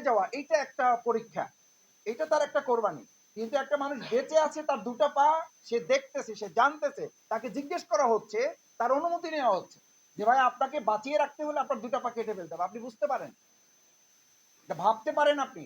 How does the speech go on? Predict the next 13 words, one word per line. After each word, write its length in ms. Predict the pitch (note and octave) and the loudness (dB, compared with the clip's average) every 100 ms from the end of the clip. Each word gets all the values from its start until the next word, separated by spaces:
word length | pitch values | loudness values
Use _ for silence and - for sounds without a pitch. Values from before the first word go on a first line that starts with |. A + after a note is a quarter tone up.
| - | 0
তার 160 | A#3 B3+ | 0 4
মা 140 | B3+ D4+ | 4 4
পাশে 260 | C#4+ C#4+ | 2 0
বসে 240 | A#3+ A#3 F#3+ | -4 -2 -4
আছে, 140 | C#3 - _ _ _ _ _ _ _ _ _ _ _ _ - | -4 -12 _ _ _ _ _ _ _ _ _ _ _ _ 2
তার 140 | A3+ - | 4 4
তিন 140 | C#4+ D4+ | -4 2
বছরের 360 | D4+ D4+ D4+ - | 2 4 0 2
সন্তান 300 | A#3+ B3 C#4+ C#4+ | 0 2 0 2
তার 120 | C4+ B3+ | 0 0
পাশে 180 | A#3 A#3+ | -2 -2
বসে 240 | G#3+ F#3+ | -6 -6
আছে, 120 | D#3+ | -10